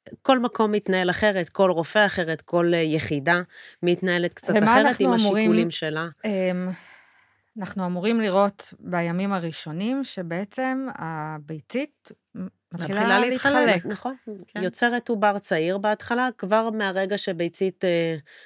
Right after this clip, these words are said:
Speaker 1: מופרית, עושה את החלוקות הראשונות, לשני תאים, זה מבחינתי כבר עובר צעיר, ואז כל תא מתחלק לעוד תא ועוד תא, אה, בערך ארבע, בין, אה, שניים לארבעה ביום, אה,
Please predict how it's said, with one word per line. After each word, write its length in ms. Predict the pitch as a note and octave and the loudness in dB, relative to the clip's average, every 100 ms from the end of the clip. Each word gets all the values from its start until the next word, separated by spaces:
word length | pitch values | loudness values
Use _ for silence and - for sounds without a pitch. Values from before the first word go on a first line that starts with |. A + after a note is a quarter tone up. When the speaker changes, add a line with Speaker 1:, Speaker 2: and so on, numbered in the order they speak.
| _ | _
Speaker 1:
מופרית, 600 | F#3 F#3 - F#3+ F3+ - | 0 0 0 0 0 0
עושה 220 | F3 - F3 | -6 0 -2
את 120 | F3 | 0
החלוקות 520 | F3+ E3 D#3+ F3 D#3+ | -4 -4 -2 -4 -2
הראשונות, 600 | E3+ D#3 D#3 E3 A3 B3 - | -2 -2 -4 -4 -4 -4 -6
לשני 400 | D3+ D#3 F3+ G3+ | -8 -6 -4 -2
תאים, 300 | G3 A3 G3 | 0 0 0
זה 160 | F#3 | -2
מבחינתי 580 | F#3 F3+ F#3 E3+ D#3+ E3+ | -2 -6 -6 -6 -6 -6
כבר 160 | E3 D#3+ | -4 -6
עובר 340 | D#3 D3+ D3+ | -4 -4 -6
צעיר, 380 | D3 F3+ E3 A#3+ - - - _ | -4 -4 -2 -4 -8 -20 -20 _
ואז 240 | F#3+ F#3+ - | 2 2 0
כל 220 | - F3+ | 0 0
תא 220 | E3 E3 D#3 | 0 -4 -2
מתחלק 440 | D#3 C#3+ D3 - | -6 -6 -6 -6
לעוד 220 | D3+ B3+ - | -6 -6 -4
תא 120 | A#3 | -6
ועוד 260 | E3 F3 A3+ | -4 -6 -6
תא, 160 | - G3+ - - - _ - | -6 -8 -8 -20 -20 _ -8
אה, 120 | E3 D#3 | -4 -2
בערך 380 | D#3 D#3+ D#3 - | -2 -2 -2 -4
ארבע, 320 | D3+ D3 D3 D3 | -6 -2 -4 -4
בין, 340 | D3 F3+ E3+ | 2 2 2
אה, 80 | D#3+ | -2
שניים 360 | - E3 D#3+ | -2 -2 -2
לארבעה 460 | D#3 D3 D3 D3 D3+ | -4 -4 -4 -2 -2
ביום, 480 | C#3 D3+ D3 D3 | -2 -2 -2 -4
אה, 40 | D3 | -6